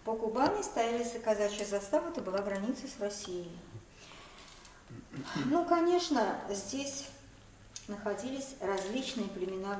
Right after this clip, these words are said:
горцев. И в различные времена различные, по-разному они назывались. Здесь и были и генехи, и сарматы, и зыхи, и тарма-, э, как татар-монгол, в общем,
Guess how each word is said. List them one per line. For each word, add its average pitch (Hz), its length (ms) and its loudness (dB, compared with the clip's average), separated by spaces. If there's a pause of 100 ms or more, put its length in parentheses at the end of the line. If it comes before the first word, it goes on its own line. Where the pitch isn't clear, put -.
горцев. - 400 -6 (720)
И 180 80 -2
в 180 60 -2
различные 185 640 -4
времена 175 680 0 (600)
различные, 214 720 0
по-разному 190 540 2
они 196 180 -6
назывались. 180 500 -4
Здесь 180 220 -4
и 180 40 -2
были 180 280 2
и 190 440 -2 (240)
генехи, 196 720 -2 (100)
и 196 40 -4
сарматы, 202 920 -2
и 208 100 0
зыхи, 233 520 -2
и 202 220 2
тарма-, 208 360 0 (160)
э, 202 180 0
как 208 160 2 (160)
татар-монгол, 202 680 0
в 247 100 -2
общем, 233 260 -8